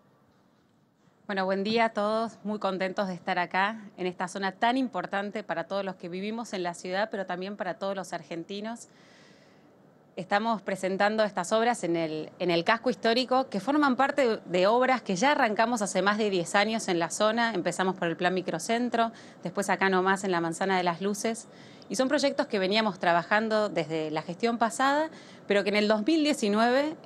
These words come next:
la Gerencia de Casco Histórico, junto con el bid,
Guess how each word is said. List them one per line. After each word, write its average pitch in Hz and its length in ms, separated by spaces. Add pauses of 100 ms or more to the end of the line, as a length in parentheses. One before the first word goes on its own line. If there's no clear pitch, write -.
la 170 140
Gerencia 202 380
de 190 40
Casco 196 240
Histórico, 233 500
junto 180 560
con 170 160
el 170 160
bid, 233 260